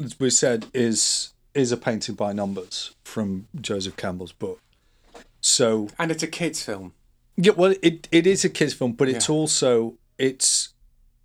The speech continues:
Speaker 1: you, if you write the first, the first three episodes you write are the middle ones.
Speaker 2: Yeah.
Speaker 1: It's obvious that the final one you have to write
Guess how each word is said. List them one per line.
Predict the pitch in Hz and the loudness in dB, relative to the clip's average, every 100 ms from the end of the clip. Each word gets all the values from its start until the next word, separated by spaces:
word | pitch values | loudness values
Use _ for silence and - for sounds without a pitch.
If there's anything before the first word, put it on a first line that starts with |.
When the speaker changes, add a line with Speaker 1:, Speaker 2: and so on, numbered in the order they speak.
| _ _ _ _ _ - | _ _ _ _ _ -14
Speaker 1:
you, | 131 139 123 139 | -6 -6 -6 -8
if | 139 - | -8 -4
you | 170 | -4
write | 143 165 160 | 2 2 2
the | 131 | -6
first, | - 156 135 131 - _ - | 0 2 2 0 -4 _ -8
the | 151 | -8
first | - 160 135 - | 2 2 2 -4
three | 147 147 135 127 - - | -4 0 0 -4 -8 -6
episodes | 127 - 127 123 110 | -6 -2 -2 -2 -2
you | 117 | -2
write | 113 113 | -2 -2
are | |
the | 107 | -4
middle | 113 120 113 | -2 -2 -2
ones. | 95 - _ - - - - | -6 -12 _ -18 -18 -18 -8
Speaker 2:
Yeah. | 127 107 - _ _ _ _ _ _ _ _ _ _ _ _ _ _ _ _ _ 135 | -6 -6 -10 _ _ _ _ _ _ _ _ _ _ _ _ _ _ _ _ _ -6
Speaker 1:
It's | 139 - | -6 -2
obvious | 156 160 123 139 107 107 - | 0 0 -2 -4 -4 -2 -4
that | - 127 - | -4 -6 -4
the | 120 | -6
final | - - 139 139 143 131 | -6 -2 0 0 0 -2
one | 123 123 123 | 2 2 2
you | 120 113 | -2 -2
have | 117 - | -6 -4
to | 120 | -8
write | 101 120 95 95 - - | 0 0 0 -6 -10 -10